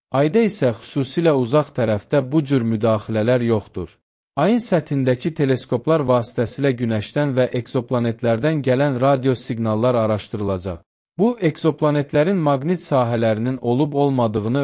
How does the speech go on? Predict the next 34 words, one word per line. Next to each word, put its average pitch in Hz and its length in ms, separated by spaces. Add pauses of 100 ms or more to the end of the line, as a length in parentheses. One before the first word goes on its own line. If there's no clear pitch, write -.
öyrənməyə 113 560
imkan 113 420
verəcək. 85 500 (340)
Lucy 214 320
Night 190 320
və 143 160
Kainatın 139 520
Qaranlıq 139 460
Dövrü. 135 280
İki 147 240
min 156 180
iyirmi 131 340
altı 110 320
ildə 127 520
nasa 117 260
və 147 200
A 120 160
B 135 100
A 139 100
Enerji 127 400
Departamentinin 113 800
birgə 110 260
layihəsi 117 440
olan 117 280
Lunar 135 220
Surface 127 560
Electromagnetic 123 800
Experiment 113 600
at 135 160
Night, 117 340 (100)
Lucy 147 300
Night 151 400
ayın 156 220
uzaq 151 300